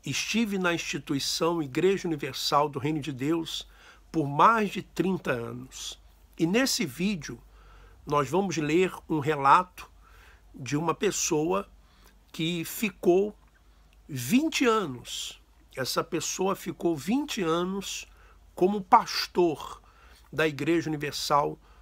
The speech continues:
do Reino de Deus. E ele, então, dedica essa mensagem aos obreiros, membros,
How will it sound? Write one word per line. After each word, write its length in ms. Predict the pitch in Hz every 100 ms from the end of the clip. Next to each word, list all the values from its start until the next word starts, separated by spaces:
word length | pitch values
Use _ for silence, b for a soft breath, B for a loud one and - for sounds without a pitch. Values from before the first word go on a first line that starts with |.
| b -
do 200 | 139 160
Reino 240 | 147 156
de 120 | 139
Deus. 560 | 135 117 110 - - - b b b b b -
E 140 | 139
ele, 160 | 170 180
então, 420 | 151 175 190 196 b b b b
dedica 920 | - 135 170 139 170 170 - 143 120 - b b b b -
essa 300 | 147 135 165
mensagem 840 | 151 151 - - 151 185 151 151
aos 580 | 139 131 127 117 - - - b b b
obreiros, 920 | - 151 135 202 233 220 220 - - -
membros, 840 | 143 151 196 202 185 202 - -